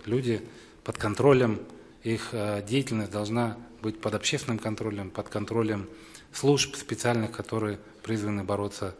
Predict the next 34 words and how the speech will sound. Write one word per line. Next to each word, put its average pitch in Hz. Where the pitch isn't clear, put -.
с -
коррупцией, 98
я 92
думаю, 95
это -
в -
первую 101
очередь. 95
Законодательство, 147
безусловно, 127
я 113
здесь, 110
э, 98
с -
Харат 110
Пернешевым 104
соглашусь, 117
наверное, 110
нам 101
нужно 98
в -
какой-то 104
степени 98
упрощать. -
И 101
оно 104
ино-, 101
оно 107
иногда 95
немного 101
и 92
сложное, 151
потому 104
что 104